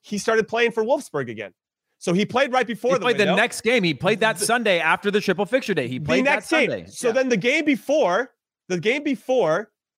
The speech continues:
Speaker 1: the international window, when he came, didn't go for back spasms, he only played forty-five minutes. I'm like, "Oh, crap. Well, maybe he did have an injury or something."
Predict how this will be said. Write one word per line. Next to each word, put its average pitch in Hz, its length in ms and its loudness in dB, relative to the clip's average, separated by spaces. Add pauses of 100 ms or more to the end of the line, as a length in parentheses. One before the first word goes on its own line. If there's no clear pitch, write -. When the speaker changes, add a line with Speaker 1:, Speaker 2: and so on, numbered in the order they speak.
Speaker 1:
the 190 160 0
international 196 460 0
window, 190 160 -2
when 170 120 -2
he 170 40 -2
came, 202 260 0
didn't 214 200 0
go 226 160 2
for 196 100 -6
back 196 280 -2
spasms, 147 420 -6 (260)
he 202 140 -2
only 233 120 2
played 226 240 0
forty-five 185 460 2
minutes. 165 300 -6
I'm 139 80 -4
like, 135 120 -2
"Oh, 208 140 0
crap. 170 300 0
Well, 143 100 -6
maybe 180 180 0
he 185 120 -2
did 180 200 2
have 160 180 2
an 147 80 -2
injury 160 260 -4
or 120 40 -6
something." 110 360 -12